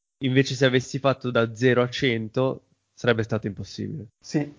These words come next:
Speaker 2: e ogni volta quel, il salto deve darmi un piacere in più, quindi una,
Speaker 1: Fantastico,
Speaker 2: una
Speaker 1: ok.
Speaker 2: gratifica in più, perché
Speaker 1: Ok.
Speaker 2: dai cinque minuti ai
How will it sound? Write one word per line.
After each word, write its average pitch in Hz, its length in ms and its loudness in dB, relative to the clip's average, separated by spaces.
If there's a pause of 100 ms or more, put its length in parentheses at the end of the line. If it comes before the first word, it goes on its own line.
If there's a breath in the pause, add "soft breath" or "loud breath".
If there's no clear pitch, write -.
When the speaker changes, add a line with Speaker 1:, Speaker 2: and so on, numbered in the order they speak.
(200)
Speaker 2:
e 175 240 4
ogni 185 280 6
volta 175 360 6
quel, 165 180 2
il 156 140 -4
salto 165 560 2
deve 147 240 0
darmi 143 380 2
un 143 180 0 (400)
piacere 160 480 2
in 147 120 0
più, 139 240 -4 (400)
quindi 143 300 4
una, 127 140 8
Speaker 1:
Fantastico, 156 380 4
Speaker 2:
una 160 100 6
Speaker 1:
ok. 147 80 4
Speaker 2:
gratifica 147 760 4
in 143 100 4
più, 135 240 -4 (360)
perché 147 420 0
Speaker 1:
Ok. - 220 -10 (160)
Speaker 2:
dai 165 180 6
cinque 202 340 0
minuti 185 600 0
ai 147 520 4